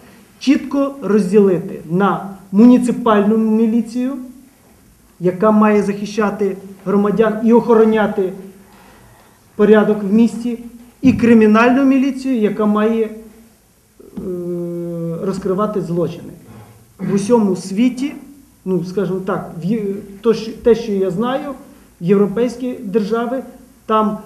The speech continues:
е, в Італії, здається, навіть аж три рівні є. Е, тобто силові структури, саме міліція, розділена на три. Ну, об-, е, самий поширений — це два варіанти. Муніципальна міліція, яка підпорядковується. Сьогодні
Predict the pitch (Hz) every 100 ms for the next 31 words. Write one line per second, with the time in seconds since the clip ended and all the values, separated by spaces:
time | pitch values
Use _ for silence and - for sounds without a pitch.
0 | - 208 202 202 196 190 202 254 277 262
1 | 196 247 240 226 226 214 214 214 254 247
2 | 208 185 170 160 156 156 139 139 - _
3 | _ _ _ _ _ _ _ _ _ _
4 | _ - 254 196 185 180 180 180 175 170
5 | 170 - 175 180 220 214 214 - 196 -
6 | 277 214 220 185 190 226 214 - - -
7 | - - _ - 185 185 185 226 214 -
8 | 170 147 - - - 220 214 - - 170
9 | - 214 208 196 185 180 185 247 233 226
10 | 226 226 262 254 226 - 214 185 170 190
11 | 190 147 85 - - - _ _ _ -
12 | 190 240 247 247 247 247 233 226 247 233
13 | 214 226 226 220 220 214 190 196 175 247
14 | 262 247 208